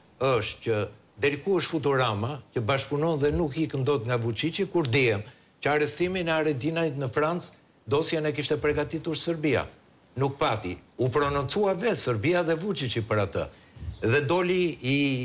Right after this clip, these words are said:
i pastër. Për, e, udhëheqësin, e, që ti me drejt the që ka lënë kokën e tjetër, pse e bën Ramën jo kaq simpatik ndaj, e,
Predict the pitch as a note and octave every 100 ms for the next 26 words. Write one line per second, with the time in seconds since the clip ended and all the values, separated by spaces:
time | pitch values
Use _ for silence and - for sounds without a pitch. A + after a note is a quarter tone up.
0 | B2+ C#3+ A2+ A2+ F2+ - B1+ - - -
1 | - - D3+ E3 D#3+ D#3+ D#3 D3 C3 F3+
2 | F#3+ G3+ F#3+ F3+ F3+ F3 E3 D#3 - -
3 | C#3 F#3+ E3 D3+ B2+ F3+ D#3+ A2 F3+ E3+
4 | B2+ C3 D3 D3+ F3 D3+ B2+ F3+ F3 D#3+
5 | D3+ B2+ E3+ F3+ G3 G3 - - - _
6 | _ _ - - A#3+ A#3 F#3 F3+ G3+ F#3
7 | F#3 F#3 E3+ E3 D#3+ B2+ - B2 E3 E3
8 | - F3 D#3+ - E3+ D3 D3+ B2+ D#3 C3+
9 | B2+ C#3 C#3 C3+ C3+ C3+